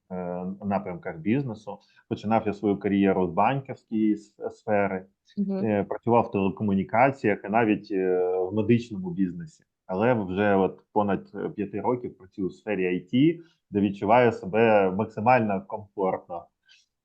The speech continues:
Speaker 1: Ось, я прийшов, е, два, два з половиною роки тому в Cleverstaff операційним директором, а через рік, е, очолив компанію,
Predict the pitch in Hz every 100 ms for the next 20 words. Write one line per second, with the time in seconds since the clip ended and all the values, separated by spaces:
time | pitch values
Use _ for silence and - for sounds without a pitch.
0 | _ _ - 107 98 95 101 98 123 123
1 | 117 110 107 - 120 107 - 110 98 95
2 | 95 123 107 101 104 98 110 - 101 98
3 | 104 101 98 98 104 101 - 98 98 101
4 | 95 92 90 - 107 95 95 - 107 107
5 | 95 95 92 107 92 87 90 101 143 151
6 | 156 127 98 101 101 92 98 135 151 151
7 | 101 90 87 92 - 113 107 - 95 -
8 | 104 139 131 120 110